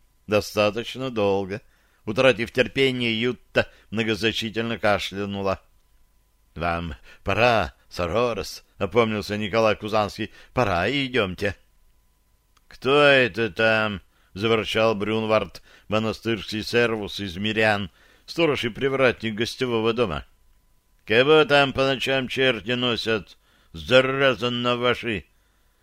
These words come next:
Он узнал каноника, замолчал, низко поклонился.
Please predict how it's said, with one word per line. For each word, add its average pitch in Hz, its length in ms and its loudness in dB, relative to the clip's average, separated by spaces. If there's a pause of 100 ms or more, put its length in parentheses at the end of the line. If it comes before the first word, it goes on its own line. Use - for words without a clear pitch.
(280)
Он 127 160 2
узнал 110 340 2
каноника, 120 840 -2
замолчал, 104 720 0 (520)
низко 117 340 -2
поклонился. 104 880 -2